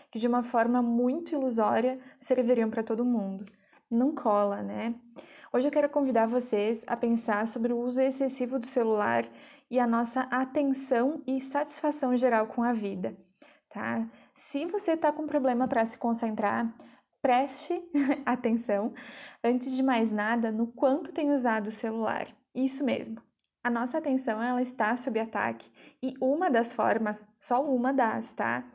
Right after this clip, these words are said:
de entender isso é refletindo sobre o que consome o nosso tempo. O nosso cérebro,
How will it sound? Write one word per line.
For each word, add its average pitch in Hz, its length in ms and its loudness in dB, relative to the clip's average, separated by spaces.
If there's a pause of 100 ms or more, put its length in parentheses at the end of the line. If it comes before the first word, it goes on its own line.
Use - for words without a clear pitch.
(240)
de 226 100 -4
entender 240 760 0
isso 240 240 -4
é 240 100 0
refletindo 262 680 -2
sobre 262 300 -2
o 269 60 -2
que 302 160 -6
consome 294 480 -2
o 262 60 2
nosso 254 300 -2
tempo. 208 400 -2 (680)
O 233 80 -4
nosso 277 280 -4
cérebro, 233 640 -2